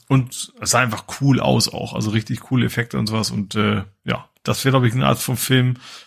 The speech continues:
Wobei ich, also A D und D habe ich, glaub ich, in den achtziger Jahren zuletzt mal ein Computerspiel mitgespielt. Ähm, aber da hätte ich schon Bock drauf. Das sah richtig, richtig cool aus, ja.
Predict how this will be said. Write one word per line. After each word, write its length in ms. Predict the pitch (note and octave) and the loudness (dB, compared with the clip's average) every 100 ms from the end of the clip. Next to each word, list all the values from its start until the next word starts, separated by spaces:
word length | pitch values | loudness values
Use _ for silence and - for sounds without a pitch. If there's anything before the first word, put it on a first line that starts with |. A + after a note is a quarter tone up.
| - | -2
Wobei 240 | A2+ A#2 | 2 2
ich, 300 | A#2 - - | 2 -2 -2
also 220 | G#2+ F#2 - | -2 -2 -2
A 160 | G2+ | -2
D 220 | F2+ A2+ A#2 | 0 0 2
und 160 | F#2+ | 2
D 140 | A2 G2 | 2 2
habe 160 | G2+ | -2
ich, 120 | G2 | -4
glaub 180 | - G2 | -6 -6
ich, 120 | G2+ | -4
in 80 | A2+ | -2
den 100 | G2+ | 0
achtziger 480 | A2 - - C3 G2 | 0 -2 0 2 2
Jahren 260 | G2 G2 G2 | 2 -2 -2
zuletzt 360 | A2 G#2+ - | 0 -2 0
mal 80 | A2+ | 0
ein 60 | G#2+ | 0
Computerspiel 560 | G2 C3 C3 - G2+ | 0 2 2 2 0
mitgespielt. 680 | G2+ F#2 A2+ - - A2 D3+ - - - _ _ _ _ - | 0 -2 -4 -6 0 2 0 -8 -20 -20 _ _ _ _ -2
Ähm, 380 | A2 G#2+ G#2 G2+ _ _ _ _ _ _ _ _ _ _ | 2 4 2 -4 _ _ _ _ _ _ _ _ _ _
aber 180 | G2+ A2+ | 2 4
da 80 | B2+ | 4
hätte 100 | E3 | 2
ich 60 | |
schon 120 | E3 B2+ | 2 2
Bock 140 | A#2+ | 0
drauf. 280 | - G#2+ - | -6 -10 -6
Das 180 | - - | -4 2
sah 120 | C3 | 4
richtig, 340 | B2 A#2+ B2 | 4 2 0
richtig 380 | A#2+ - A2 - | -2 -4 -8 -6
cool 140 | A2 G#2+ | -6 -6
aus, 320 | - - - | -4 -4 -6
ja. 100 | - | -8